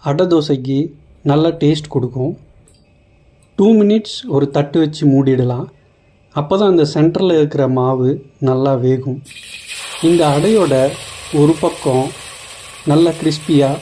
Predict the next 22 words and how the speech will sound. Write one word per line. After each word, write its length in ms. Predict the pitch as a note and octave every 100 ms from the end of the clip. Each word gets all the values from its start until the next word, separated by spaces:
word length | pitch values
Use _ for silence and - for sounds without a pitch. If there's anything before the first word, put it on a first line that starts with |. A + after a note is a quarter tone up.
| -
மொறு 220 | C#3 D3 D3
மொறுன்னு 340 | D3 D3 C#3+ A#2+
இருக்கும், 340 | A#2 C3 C3+ F#3+ - - - - - E3+
இன்னொரு 280 | G3+ A3+ G#3+
பக்கம் 360 | E3+ D#3 D3 D3 D3+ -
நல்லா 180 | C#3+ D#3 D3+
சாஃப்டாக 420 | C#3 C3 - C3+
இருக்கும். 260 | B2 A#2+ A#2+ - - - - - - - - - - - - - D3
அடையை 280 | A3+ A#3 G#3+
திருப்பி 280 | F3 F#3 G3 -
போட்டதுக்கப்புறம் 680 | D3 C#3+ B2+ B2+ B2+ B2 C3 C#3 _ _ -
அதை 140 | C3+ C#3 C3+
மூட 180 | C#3+ C#3+ C3+
தேவையில்லை. 420 | B2 A#2+ A#2 C3 G#3+ - - _ _ _ - _ _ - _ _ - D#3
இந்த 120 | D#3+ C#3+
அடை 180 | D3 F#3 F#3+
தோசைக்கு 440 | D#3+ D3+ A#2+ C#3+ C3 C3+ - - - -
தொட்டுக்கிட்டு 400 | E3 D#3+ A3 G3 E3
சாப்பிட்றதுக்கு 520 | D3+ D3 C3+ C3 C3+ C3
நல்ல 180 | C3+ D3+ D3+
காம்பினேஷன் 640 | C3+ C3 B2+ A#2+ C3+ B2+ C#3 - - - - - - -
தேன். 280 | C3+ B2+